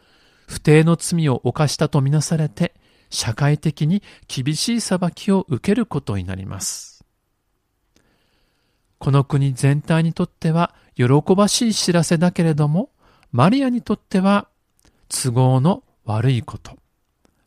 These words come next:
場合によってはマリアの命に関わるようなことでした。こうしたことを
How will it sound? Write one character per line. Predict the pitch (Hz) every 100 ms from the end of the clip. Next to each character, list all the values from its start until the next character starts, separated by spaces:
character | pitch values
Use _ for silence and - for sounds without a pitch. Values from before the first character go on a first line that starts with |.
| -
場 | 104 107
合 | 135
に | 156
よ | 165
っ |
て | - 196
は | 185 110 _ _ _ _
マ | 123 151
リ | 208 165
ア |
の | 113 101 -
命 | 156 254 -
に | - 104
関 | - - 170
わ | 214
る | 262 233
よ | 165
う | 117
な | 90
こ | - -
と | 95
で |
し | 85 -
た。 | - - _ _ _ _ _ _ _ _ _ _ _ _ _ _ _ _ _ _ _ _ _ _ _ _ _ _ _ _
こ | 139
う |
し | 127
た | 147
こ | 131 135
と | 156
を | 165 170